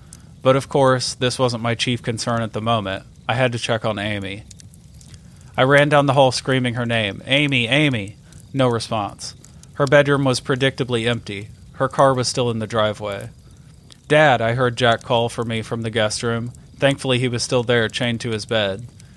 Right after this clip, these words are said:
"Can I please get up?" So here I am. Amy is missing. Clarissa is deceased.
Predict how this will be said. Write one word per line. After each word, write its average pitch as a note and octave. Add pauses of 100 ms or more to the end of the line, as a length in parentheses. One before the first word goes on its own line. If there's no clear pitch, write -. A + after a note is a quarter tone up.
(140)
"Can C#3
I C#3
please D3+
get C3+
up?" C#3+ (760)
So C3+
here D3
I C3
am. G#2+ (180)
Amy C3+
is C3+
missing. A2+ (100)
Clarissa C#3
is A#2+ (300)
deceased. A2+